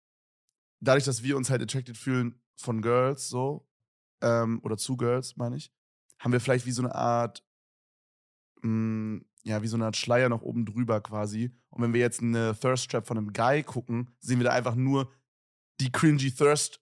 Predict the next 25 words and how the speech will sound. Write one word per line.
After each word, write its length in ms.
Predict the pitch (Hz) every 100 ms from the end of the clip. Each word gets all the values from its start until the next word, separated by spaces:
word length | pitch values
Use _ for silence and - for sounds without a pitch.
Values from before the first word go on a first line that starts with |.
| -
Trap 460 | - 127 135 - _
und 220 | 147 139
nicht, 300 | 151 151 - - _ _ _ _ _ _ _ -
weißt 140 | 151
du, 40 |
was 60 | 175
ich 40 | 185
meine? 180 | 190
Also, 280 | 156 139 127 - _
man 100 | 143
hat 80 | 151
nicht 120 | 160
so 80 | 165
dieses 260 | 143 131 -
on 100 | 131
top, 320 | 151 147 _ _ -
„Oh, 200 | 139 135
okay, 200 | 123 131
die 80 |
sieht 120 | 123 123
ja 100 | 110
geil 300 | 123 123 123
aus“ 200 | 107 101
oder 160 | 104
so. 320 | 98 104 127